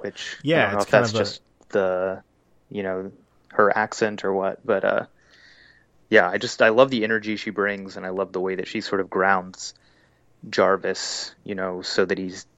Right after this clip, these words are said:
Speaker 1: you know, not such a sort of eccentric, uh, novelty character or anything like that, so.
Speaker 2: Yeah, yeah.
Speaker 1: Yeah, she's, she's a great addition.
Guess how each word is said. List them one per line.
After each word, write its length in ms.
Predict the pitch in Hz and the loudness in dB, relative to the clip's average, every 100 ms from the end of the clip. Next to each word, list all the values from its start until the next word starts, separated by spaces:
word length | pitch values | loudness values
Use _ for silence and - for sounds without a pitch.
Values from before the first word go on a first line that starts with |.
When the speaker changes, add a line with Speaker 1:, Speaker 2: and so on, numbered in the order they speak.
| _ | _
Speaker 1:
you 240 | 147 110 | -8 -2
know, 140 | 98 92 | 0 0
not 260 | 95 98 | 2 0
such 320 | - - 101 101 | 0 -2 0 0
a 100 | 92 | -2
sort 240 | - 98 | 0 -2
of 100 | 95 | -2
eccentric, 840 | 95 - 107 92 95 90 - - - _ _ _ _ _ _ - | -4 -2 -4 -2 -4 -6 -8 -8 -12 _ _ _ _ _ _ -8
uh, 280 | 92 90 90 | -6 -4 -6
novelty 580 | 92 95 95 92 98 92 | -2 2 2 0 -2 -2
character 540 | - 92 87 - 95 | 4 4 2 0 0
or 40 | |
anything 300 | 95 92 110 | 0 -4 -6
like 220 | 95 95 - | -4 -4 -2
that, 340 | - - - | -2 -2 -4
so. 300 | - - 127 - - 104 - | -4 -4 -6 -10 -20 -18 -10
Speaker 2:
Yeah, 220 | 95 85 - - | -10 -10 -14 -14
yeah. 180 | 95 95 _ _ _ _ | -12 -14 _ _ _ _
Speaker 1:
Yeah, 160 | - 95 - | -4 -4 -4
she's, 360 | - 107 107 | -6 -4 -4
she's 180 | - 120 | -2 0
a 40 | 117 | 4
great 220 | 110 95 | 6 6
addition. 480 | 90 98 - 95 | 4 -2 -2 -10